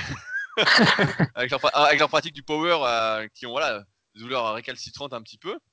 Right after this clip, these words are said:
Euh, est-ce que ça te motive quand même, en fait, à, à faire du power ?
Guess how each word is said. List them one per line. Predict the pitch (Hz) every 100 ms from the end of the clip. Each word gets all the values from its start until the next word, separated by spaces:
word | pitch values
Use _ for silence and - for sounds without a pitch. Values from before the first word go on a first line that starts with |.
| _ _ _ _ 98
Euh, | 101 98 92 90 87 85 _ _ _ _ _ _
est-ce | 131 127
que | 160 -
ça | - 147
te | -
motive | 139 147 175 160
quand | 160
même, | 160
en | 185
fait, | 151 175
à, | 143 131 120
à | 92
faire | 139 135
du |
power ? | - 147 147